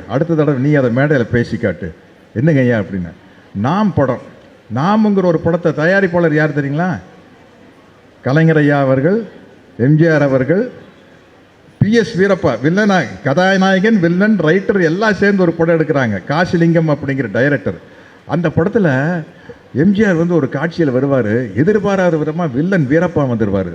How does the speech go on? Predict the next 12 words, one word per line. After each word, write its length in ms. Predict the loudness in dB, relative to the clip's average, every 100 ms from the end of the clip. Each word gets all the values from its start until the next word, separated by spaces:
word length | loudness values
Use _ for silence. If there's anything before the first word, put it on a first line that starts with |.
| -6
வந்தோடனே 420 | -2 0 0 0 0
எம் 140 | 0
ஜி 100 | 0
ஆர் 100 | 0
வந்து 220 | -2 -6
ஆச்சரியத்தோட 600 | -6 -6 -4 -2 -2 -4 -4
பார்ப்பாரு, 500 | -6 -4 -4 -4 -8 -16 -20 -16 -2
வீரப்பா 360 | 0 2 0
கேட்பாரு, 500 | 0 0 0 0 0 -6 -16 -18 -2
"என்ன 240 | 0 0
முகத்திலே 460 | 0 -4 -2 0 0
ஆச்சரியக்குறி?" 760 | 0 0 2 2 0 -2 -2